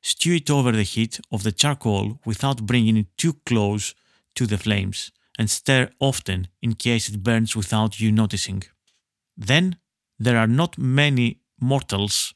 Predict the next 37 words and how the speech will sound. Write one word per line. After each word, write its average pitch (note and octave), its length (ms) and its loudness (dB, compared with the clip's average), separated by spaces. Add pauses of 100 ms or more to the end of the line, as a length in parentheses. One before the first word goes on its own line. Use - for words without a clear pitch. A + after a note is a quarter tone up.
who A#2 80 0
know A#2+ 320 4
of G2+ 140 -2
this G#2+ 240 0
divine G#2 460 0
food, G#2 360 -6 (200)
nor D#3+ 220 0
do E3 120 -2
they C3 100 0
desire B2 460 0
to - 180 -2
eat C#3 160 -2
it. - 320 -10
Those, F3 400 0
that B2 180 -6
is, A#2+ 120 0
who F3 200 0
have D3+ 280 -2
the A#2 80 0
soul B2+ 560 2 (400)
of A2 140 -6
a G#2+ 40 0
storm C3+ 400 2
petrel A#2+ 460 -2 (100)
or A2+ 140 0
a G#2+ 40 0
locust, A2+ 580 -4 (340)
and A#2+ 120 0
are A2+ 80 2
scared D#3 420 0
rigid A#2+ 420 0 (240)
because A2+ 460 0
the G#2+ 160 0
creature A#2+ 540 -2
is A2 160 0
a G#2+ 40 2
man-eater. G#2+ 640 0